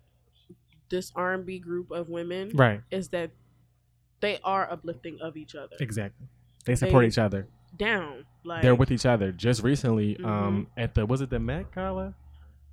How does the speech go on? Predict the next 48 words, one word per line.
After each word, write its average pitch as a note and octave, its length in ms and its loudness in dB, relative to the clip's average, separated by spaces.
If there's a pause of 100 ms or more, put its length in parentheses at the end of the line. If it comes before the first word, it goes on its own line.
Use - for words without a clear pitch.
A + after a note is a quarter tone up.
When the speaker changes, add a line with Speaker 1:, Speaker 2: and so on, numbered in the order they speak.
(500)
Speaker 2:
Or C#3+ 80 2
was C3 160 6
it - 40 2
something B2 300 -2
else? G2+ 380 -2 (220)
Um, A2+ 580 2
Speaker 1:
What F3 140 -6
happened? D#3+ 440 -10
Speaker 2:
I C#3 60 -2
think C#3 180 0
it C#3+ 40 4
was A#2 260 2 (340)
S C#3 120 4
Z F3 80 2
A F#3+ 120 0
with, A#2 240 -4
with B2 180 0
her F#3+ 100 0
mask C3 320 0
on, A2+ 300 2 (300)
Kehlani A#2 540 2
and G#2+ 100 4
Normani. G#2 480 2 (560)
All, G#3 140 8 (300)
Speaker 1:
Oh, G3+ 60 6
Speaker 2:
all G3 60 2
together. G#3 160 0
Speaker 1:
yeah, G3 180 4
Speaker 2:
It - 80 -2
Speaker 1:
that C3+ 120 6
Speaker 2:
might E3+ 160 8
have E3+ 80 10
Speaker 1:
was C#3+ 80 6
Speaker 2:
been C3 240 6
Speaker 1:
the A2+ 80 4
Speaker 2:
at - 220 2
the - 80 2
Speaker 1:
Met - 20 0
Speaker 2:
V - 140 6
M - 120 4
A. - 20 4
Speaker 1:
Gala F#3 480 2
Speaker 2:
Okay. C3 140 4
Speaker 1:
after E3+ 340 0
party. C#3+ 300 -6
Speaker 2:
Okay, C3 200 6
okay. G2 340 -4 (720)
Speaker 1:
And F4 260 -2